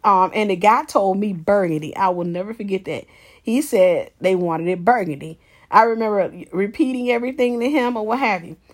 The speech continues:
So after it was either approved or they got their, so you only have free, one free revision. They got their free revision. I don't remember if it was approved or not. What I do remember was that they wanted a second revision. And I made it clear, "You have to upgrade your package."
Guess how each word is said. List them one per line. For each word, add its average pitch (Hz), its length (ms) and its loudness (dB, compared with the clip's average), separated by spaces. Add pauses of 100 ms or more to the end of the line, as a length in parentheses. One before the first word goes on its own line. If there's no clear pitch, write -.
(280)
So 254 320 4
after 254 640 2 (400)
it 247 160 8
was 226 400 2
either 233 280 4
approved 277 920 -2
or 190 240 0 (400)
they 269 140 6
got 311 240 2
their, 294 240 4
so 262 160 4
you 254 160 4
only 359 220 4
have 294 180 2
free, 254 140 -4
one 226 200 2
free 220 200 -6
revision. 175 520 -2
They 196 100 0
got 233 200 2
their 277 120 0
free 247 200 -4
revision. 180 600 0 (240)
I 196 100 4
don't 226 200 4
remember 233 300 2
if 226 100 2
it 190 60 0
was 185 160 0
approved 196 420 0
or 180 60 4
not. - 280 -4 (260)
What 240 140 6
I 226 120 6
do 254 200 -2
remember 208 360 0
was 190 120 0
that 190 120 -2
they 185 100 0
wanted 170 300 -2
a 170 60 -4
second 156 320 -4
revision. 160 480 -2 (500)
And 220 160 6
I 208 60 4
made 202 220 0
it 180 120 -6
clear, 269 200 0
"You 190 200 -2
have 185 160 2
to 147 100 0
upgrade 156 320 -4
your - 80 -8
package." - 520 -4